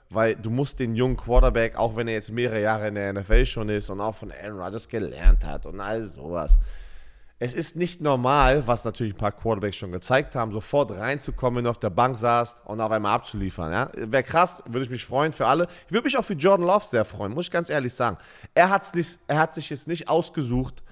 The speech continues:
da, dorthin zu kommen, ne, zu den Green Bay Packers. Er wurde da gedraftet und es war auch keine einfache Situation, hinter Aaron Rodgers zu sitzen.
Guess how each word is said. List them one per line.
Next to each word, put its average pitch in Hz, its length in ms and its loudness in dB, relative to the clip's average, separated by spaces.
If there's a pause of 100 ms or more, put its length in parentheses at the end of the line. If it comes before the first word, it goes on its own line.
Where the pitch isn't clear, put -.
(320)
da, 127 180 6
dorthin 135 440 0
zu 143 120 -6
kommen, 101 260 -2
ne, 135 140 2
zu 131 140 -6
den 113 160 -2
Green 120 100 0
Bay 110 80 0
Packers. 101 340 -4
Er 104 160 -2
wurde 131 200 0
da 127 100 4
gedraftet 135 600 2
und 127 60 -4
es - 140 -8
war 110 80 2
auch 113 100 0
keine 139 320 0
einfache 123 400 0
Situation, 117 480 -4
hinter 113 240 0
Aaron 117 280 2
Rodgers 113 260 2
zu 101 60 -10
sitzen. 85 300 -12